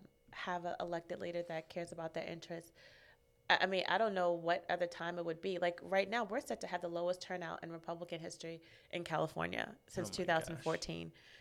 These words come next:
Speaker 1: because of them suppressing their own vote. We actually picked up seats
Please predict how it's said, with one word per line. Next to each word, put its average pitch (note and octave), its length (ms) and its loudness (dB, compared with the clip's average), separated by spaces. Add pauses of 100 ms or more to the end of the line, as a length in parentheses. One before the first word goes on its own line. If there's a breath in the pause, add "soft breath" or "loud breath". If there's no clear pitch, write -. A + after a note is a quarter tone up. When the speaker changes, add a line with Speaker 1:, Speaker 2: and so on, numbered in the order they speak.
(400 loud breath)
Speaker 1:
because F3 540 0
of E3 220 0
them E3+ 160 0
suppressing E3+ 480 -6
their D#3+ 120 -2
own D#3+ 120 -2
vote. - 220 0
We A3+ 180 0
actually B3+ 340 2
picked F#3+ 380 2
up F#3 160 4
seats - 460 -6